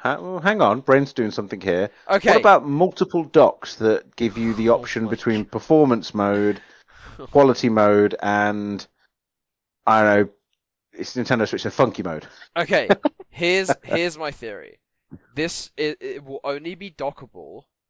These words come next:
Speaker 2: if the screen is detachable. If this, if it, if they do a second screen thing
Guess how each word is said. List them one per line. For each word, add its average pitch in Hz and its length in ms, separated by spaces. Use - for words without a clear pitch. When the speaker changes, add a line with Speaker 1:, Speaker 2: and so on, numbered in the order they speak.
Speaker 2:
if 151 280
the 139 80
screen 135 540
is 127 120
detachable. - 640
If - 140
this, - 220
if 151 180
it, 139 80
if 127 240
they 165 120
do 160 120
a 170 40
second 165 360
screen 135 340
thing 151 380